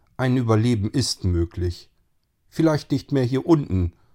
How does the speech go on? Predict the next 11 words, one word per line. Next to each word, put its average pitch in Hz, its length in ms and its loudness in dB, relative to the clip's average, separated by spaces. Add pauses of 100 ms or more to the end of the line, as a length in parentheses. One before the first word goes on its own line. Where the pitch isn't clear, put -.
(320)
unter 123 340 0
der 113 300 4
Meeresoberfläche. 101 1040 0 (880)
Aber 95 320 -6
oben? 117 540 2 (1400)
Man 95 140 -10
muss 101 200 -6
es 104 80 -8
doch 104 160 -2
zumindest 113 480 2
versuchen.“ 101 640 0